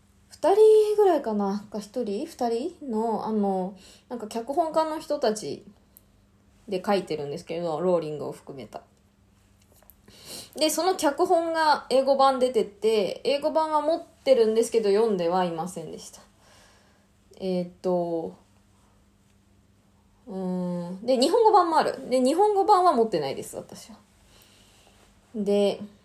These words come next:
まあ、なんで読んでなかったかっていうと、まあ、買った当時、あまり英語ができなかったっていうのと、そもそも。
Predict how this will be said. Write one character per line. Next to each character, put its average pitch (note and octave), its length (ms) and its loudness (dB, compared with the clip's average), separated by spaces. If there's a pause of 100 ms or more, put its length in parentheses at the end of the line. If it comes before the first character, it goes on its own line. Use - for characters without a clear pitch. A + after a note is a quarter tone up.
(880)
ま G3+ 140 0
あ、 - 20 2
な C#4+ 160 4
ん - 20 -2
で E4 60 2
読 C#4 100 4
ん A#3 60 2
で A3 40 4
な G3+ 120 4
か G3 80 4
っ F#3 100 -2
た F3 100 -4
か F3+ 100 0
っ F3 120 -4
て E3+ 80 -8
い E3 40 -6
う E3+ 40 -8
と、 F3 220 -4
ま F#3 140 0
あ、 F3 60 -2
買 B3+ 200 0
っ - 100 0
た A4+ 140 0
当 A#4 200 4
時、 F#3+ 280 4
あ F#3 80 6
ま A#3+ 100 2
り D4+ 120 0
英 D4+ 100 4
語 D4+ 100 2
が D4+ 100 8
で B3+ 120 -2
き D4 100 -8
な B3+ 140 0
か E3+ 80 0
っ E3+ 100 -6
た F3 120 0
っ F3 60 -8
て E3 60 -10
い D3+ 60 -6
う - 20 -4
の D3 60 -6
と、 E3 120 -8
そ F3 140 -6
も E3 80 -6
そ E3 140 -12
も。 E2 140 -14